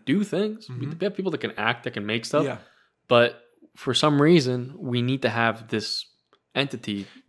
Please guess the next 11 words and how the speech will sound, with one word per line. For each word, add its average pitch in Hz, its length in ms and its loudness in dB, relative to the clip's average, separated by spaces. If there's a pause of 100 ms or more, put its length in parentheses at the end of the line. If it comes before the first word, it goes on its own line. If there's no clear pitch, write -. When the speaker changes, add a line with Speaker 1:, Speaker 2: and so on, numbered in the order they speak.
(160)
Speaker 2:
You 135 100 -4
know 151 140 2
why? 120 120 4
Speaker 1:
bring 165 200 8
us 143 100 2
all 131 120 4
together. 110 380 -8
Speaker 2:
Hollywood's 156 520 2
tied 127 300 -4
to 120 120 -8
marketing. 120 560 -6